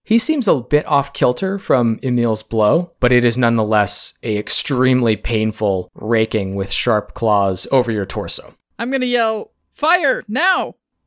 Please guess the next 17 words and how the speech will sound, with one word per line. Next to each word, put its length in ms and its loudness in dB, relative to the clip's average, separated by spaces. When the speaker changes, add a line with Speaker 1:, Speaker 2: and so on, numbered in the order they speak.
Speaker 1:
You 140 2
shout 320 0
that, 260 0
and 400 -4
Alexandra 840 0
bursts 520 0
out 160 -2
of 200 -6
the 440 -2
cottage, 640 -2
and 100 0
she's 180 2
carrying, 440 2
like, 180 0
a 60 0
big 540 0
cauldron 680 0